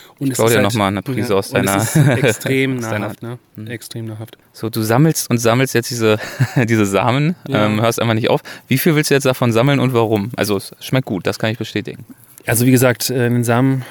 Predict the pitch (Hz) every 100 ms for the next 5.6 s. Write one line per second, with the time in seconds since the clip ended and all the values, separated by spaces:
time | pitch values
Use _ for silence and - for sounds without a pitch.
0 | - - 131 117 - 131 123 127 - 127
1 | 127 120 113 143 135 120 - 135 185 180
2 | 127 127 123 139 143 135 131 123 240 147
3 | 123 123 123 120 147 - - - - 131
4 | 127 - 117 131 151 143 - - - 151
5 | 139 120 220 175 113